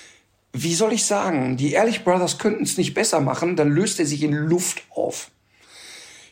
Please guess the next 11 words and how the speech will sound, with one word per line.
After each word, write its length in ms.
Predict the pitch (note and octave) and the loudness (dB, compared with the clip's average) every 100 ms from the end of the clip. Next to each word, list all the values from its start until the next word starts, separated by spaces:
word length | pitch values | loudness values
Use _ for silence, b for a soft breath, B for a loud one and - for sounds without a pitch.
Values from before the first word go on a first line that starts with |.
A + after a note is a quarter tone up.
| _ | _
Das 300 | F3 F3 - | 2 2 -2
führt 360 | - - D4+ - | -4 0 0 2
also 220 | E3 C#3+ | 2 2
dazu, 480 | C#3 G#2+ C3 - D3 | 0 0 0 -2 0
dass 180 | F#3 D3 | 0 0
ich 240 | C#3+ - _ | -4 -8 _
nicht 280 | D3 D#3+ - | 0 0 2
nur 200 | - - | 0 2
einmal 540 | A3+ F4 E3+ C3 D#3+ | 2 4 2 2 2
den 140 | D#3+ - | 0 0
Alexander 720 | B2+ B2 C#3 F#3 A#3+ F4+ | -2 -2 0 2 2 0